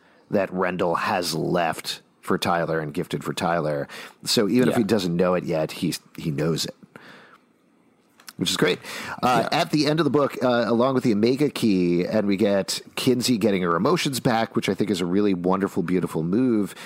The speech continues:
Speaker 1: Uh, Tyler knocks over a clock while he's trying to burn down the house and discovers the time shift key, which we jump into in, uh,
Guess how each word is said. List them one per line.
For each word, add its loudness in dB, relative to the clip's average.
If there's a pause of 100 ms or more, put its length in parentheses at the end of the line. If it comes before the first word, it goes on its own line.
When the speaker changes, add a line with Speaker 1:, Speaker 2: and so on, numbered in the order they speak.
(320)
Speaker 1:
Uh, 2
Tyler 0 (200)
knocks 0
over 2
a 0
clock 0
while 2
he's -2
trying 0
to -4
burn -2
down 2
the 0
house 0 (260)
and 0
discovers 0
the 0
time -2
shift -4
key, -2
which -4
we 0
jump -2
into -2
in, 0
uh, -4